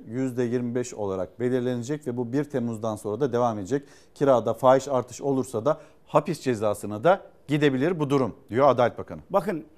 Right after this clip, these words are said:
Speaker 2: yine günü kurtarma operasyonu. Bir kere kiracıyla ev sahibini kavgalı hale getirdiler.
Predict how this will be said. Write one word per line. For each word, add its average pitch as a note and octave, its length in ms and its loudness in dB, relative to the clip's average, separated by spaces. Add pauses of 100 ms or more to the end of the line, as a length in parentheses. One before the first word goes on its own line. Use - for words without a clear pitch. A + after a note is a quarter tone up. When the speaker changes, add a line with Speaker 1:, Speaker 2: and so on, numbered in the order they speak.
(280)
Speaker 2:
yine A#3 240 -2
günü G#3+ 260 -2
kurtarma F3+ 500 0
operasyonu. F2+ 520 -8 (960)
Bir C4+ 180 2
kere E3+ 240 0
kiracıyla G3+ 920 4
ev A#3 160 6
sahibini E3+ 500 0
kavgalı F3 400 2
hale C#3 300 4
getirdiler. F#2 500 -12